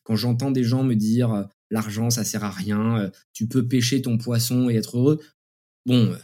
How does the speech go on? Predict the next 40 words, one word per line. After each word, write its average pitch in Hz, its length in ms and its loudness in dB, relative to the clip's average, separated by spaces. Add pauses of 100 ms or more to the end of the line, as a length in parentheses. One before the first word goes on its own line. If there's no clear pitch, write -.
(500)
peut-être 139 400 2
pour 120 180 -10
quelques 123 340 0
personnes, 139 520 -2 (260)
mais 113 160 2
globalement, 143 720 2 (140)
quand 127 140 -4
t'as 123 120 -4
quand 147 120 -4
même 139 120 2
la 120 80 4
liberté 131 720 0 (160)
d'être 110 320 -2
serein, 120 540 0 (220)
de 110 80 -2
savoir 131 480 -2
que 127 80 -2
tu 113 180 -4
vas 113 160 -2
finir 135 380 -2
ton, 123 280 -2 (120)
ton, 120 240 -2
ton 123 140 -2
mois 135 360 4
sans 147 360 -2
avoir 127 240 -2
de 127 60 -2
problème 135 400 0
de 127 100 2
nutrition, 131 720 0 (280)
que 147 80 0
tu 139 280 -2
peux 143 280 2
faire - 300 -6
plaisir 135 400 0
à 135 100 -4
tes, 135 280 -2
à 127 100 -6
ton 139 140 -2
entourage, 135 580 -4